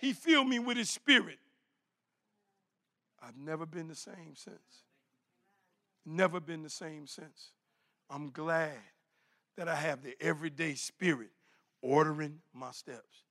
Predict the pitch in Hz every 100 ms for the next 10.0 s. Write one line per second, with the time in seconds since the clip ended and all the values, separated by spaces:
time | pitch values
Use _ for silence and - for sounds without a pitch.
0 | _ _ _ - 214 - 302 - 202 180
1 | 196 151 - _ _ _ _ 175 180 226
2 | 233 180 160 - _ _ _ - 277 294
3 | 220 196 208 170 190 190 170 180 214 214
4 | 208 233 - 254 240 226 _ _ _ _
5 | _ _ _ 147 147 180 170 156 185 147
6 | 117 113 - _ _ _ _ _ _ _
7 | - 160 139 - - 202 208 180 151 151
8 | 208 190 170 143 _ _ _ - - 170
9 | 151 165 175 143 143 135 175 175 147 135